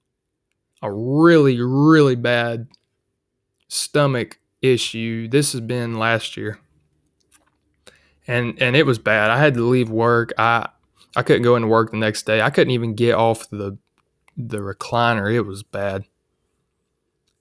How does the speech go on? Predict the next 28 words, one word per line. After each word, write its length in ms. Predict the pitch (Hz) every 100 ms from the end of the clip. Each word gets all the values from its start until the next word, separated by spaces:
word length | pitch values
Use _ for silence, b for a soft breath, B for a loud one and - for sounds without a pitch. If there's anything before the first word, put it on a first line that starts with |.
| _ _ 127
And 100 | 135
it 140 | 127
bothered 320 | 131 131 127
me 100 | 131
so 240 | 123 120 117
bad, 380 | 110 113 113
and 60 | 117
it 100 | 139
continued 360 | 170 156 156 127
to 40 |
bother 320 | 107 113 120
me. 220 | 120 120
And 200 | 117 110 _ b b b _ _ _ _ _ _ _ _ _ _ _ _ _ _ _ _ _ _ _ _ _
one 220 | 135 151
of 80 | 156
those 240 | 139 123
nights, 420 | 120 127 135 110 117
I 80 |
laid 340 | 107 117 127 113
down 380 | 120 127 123 107
in 60 |
my 100 | 107
bed, 400 | 104 117 123 117
and 80 | 110
I 120 | 117
was 100 | 113
just 180 | 110 101
struggling. 560 | - 117 120 113 107